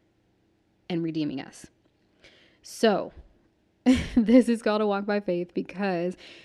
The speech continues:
you will never fully know until it's revealed to you, and only he knows the timing of revealing, and yet we must walk on. So, I love going back to stories in the Bible. The reason why I'm laying this foundation is because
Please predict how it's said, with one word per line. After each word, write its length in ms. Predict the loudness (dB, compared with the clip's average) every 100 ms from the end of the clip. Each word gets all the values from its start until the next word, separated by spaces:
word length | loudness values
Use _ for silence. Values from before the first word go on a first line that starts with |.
| -8
you 120 | -4
will 80 | -2
never 340 | 0 -2 -2
fully 320 | -4 -4 -4 -2
know 340 | -2 -4 -4
until 280 | -6 -8 -8
it's 120 | -6
revealed 420 | -6 -4 -2 -4
to 120 | -6 -8
you, 200 | -6 -6
and 160 | -10 -8
only 280 | -6 -6
he 300 | -6 -6 -6
knows 300 | -4 -4 -6
the 100 | -8
timing 440 | -14 -10 -8 -8 -8
of 80 | -10
revealing, 520 | -10 -8 -6 -6 -8
and 280 | -8 -8 -6
yet 380 | -8 -8 -12 -14
we 160 | -10 -8
must 400 | -6 -8 -10 -14
walk 240 | -14 -14 -16
on. 300 | -16 -14 -16 _ -20 -20 -20 _ _ _ _ _
So, 680 | -14 2 8 8 10 8 6 -2 -14 _ _ _ 2
I 120 | 6
love 260 | 8 8
going 240 | 10 10 10
back 260 | 6 2
to 180 | -2 -8
stories 840 | -8 -6 -2 0 0 -2 -2 -8 -14 _ _ -2
in 160 | 0
the 80 | 0
Bible. 640 | -2 -4 0 0 0 -4 -10 -2
The 100 | 4
reason 240 | 6 6
why 100 | 4
I'm 140 | 2
laying 260 | 0 -2 -2
this 120 | -4
foundation 640 | -6 -8 -6 -6 -6 -8
is 100 | -8
because 580 | -8 -10 -6 -6 -6 -12